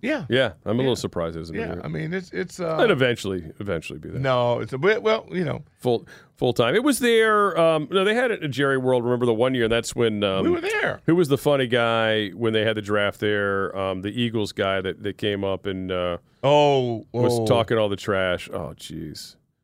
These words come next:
Speaker 2: Who was the former Eagle player that was talking all the
Speaker 1: You're
Speaker 2: trash
Speaker 1: right.
Speaker 2: to
Speaker 1: I, I,
Speaker 2: Cowboys
Speaker 1: I'm going
Speaker 2: fans? That was
Speaker 1: blank.
Speaker 2: after the Super Bowl season, too.
Speaker 1: Yeah, I was starting to think about the ice
Speaker 2: Yeah.
Speaker 1: storm. When we were there for the Super Bowl
Speaker 2: Yeah.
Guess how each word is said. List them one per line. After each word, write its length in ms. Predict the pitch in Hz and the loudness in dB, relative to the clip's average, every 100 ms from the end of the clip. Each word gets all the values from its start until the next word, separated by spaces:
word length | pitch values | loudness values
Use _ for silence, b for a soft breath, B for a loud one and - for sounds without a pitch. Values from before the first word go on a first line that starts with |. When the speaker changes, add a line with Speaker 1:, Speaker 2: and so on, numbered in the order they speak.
| _ _ _ - | _ _ _ -6
Speaker 2:
Who 80 | |
was 140 | 139 120 | -4 -4
the 60 | 110 | -4
former 340 | 117 107 101 | -2 0 0
Eagle 220 | 95 90 | -4 -6
player 340 | - 92 87 87 | -6 -4 -4 -4
that 80 | 90 | -8
was 140 | - | -8
talking 320 | 104 92 101 | -6 -4 -4
all 60 | 87 | -8
the 40 | |
Speaker 1:
You're 40 | 85 | -8
Speaker 2:
trash 340 | - 85 85 | -4 -4 -4
Speaker 1:
right. 140 | 104 101 | -6 -6
Speaker 2:
to 80 | |
Speaker 1:
I, 40 | 107 | -6
I, 40 | |
Speaker 2:
Cowboys 480 | - 95 87 98 90 | -4 -4 -4 -6 -6
Speaker 1:
I'm 60 | 107 | -4
going 100 | 87 | -4
Speaker 2:
fans? 180 | 90 - b b b | -6 -12 b b b
That 60 | 156 | 4
was 60 | 185 | 6
Speaker 1:
blank. 100 | 180 | 6
Speaker 2:
after 100 | 160 | 4
the 80 | |
Super 220 | 147 240 131 | 2 0 2
Bowl 160 | 107 | 0
season, 340 | - 95 87 87 | 0 -4 -4 -4
too. 120 | 113 | 0
Speaker 1:
Yeah, 80 | 110 | 0
I 40 | |
was 100 | 127 | 0
starting 200 | - 127 | -2 -4
to 40 | 113 | -4
think 180 | 131 123 | -6 -2
about 260 | 117 107 | -2 -2
the 140 | 113 - | -4 0
ice 220 | 123 90 | 2 2
Speaker 2:
Yeah. 40 | 82 | -2
Speaker 1:
storm. 340 | 120 113 107 | -4 -4 -4
When 80 | 110 | -4
we 100 | 131 | -4
were 120 | 127 | -4
there 160 | 117 104 | -4 -6
for 100 | 107 | -8
the 60 | |
Super 300 | 101 151 - | -6 -6 -6
Bowl 460 | 117 55 50 - - - | -6 -6 -6 -10 -12 -8
Speaker 2:
Yeah. 260 | - - | -8 -8